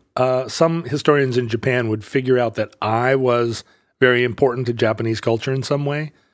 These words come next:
that I was the descendant of somebody that had ever done anything, and that they would fly me to Japan and fet me.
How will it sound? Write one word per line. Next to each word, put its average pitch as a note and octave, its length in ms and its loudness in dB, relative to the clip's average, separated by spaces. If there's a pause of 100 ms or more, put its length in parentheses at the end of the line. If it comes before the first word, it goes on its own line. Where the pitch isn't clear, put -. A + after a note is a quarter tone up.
(260)
that A#2 100 4
I B2 100 6
was A#2+ 180 0
the A2+ 100 2
descendant A#2+ 480 0
of G#2+ 100 -6
somebody A#2+ 320 2
that G#2+ 140 0
had G2+ 100 0
ever G#2+ 160 0
done G#2+ 220 0
anything, A2+ 420 -2
and G2+ 140 -4
that F#2+ 140 -6
they G2+ 120 -6
would G2 160 -6
fly G2+ 180 -6
me F#2+ 140 -6
to F#2 80 -8
Japan F#2+ 420 -8
and F2+ 160 -10
fet - 280 -10
me. G2 260 -10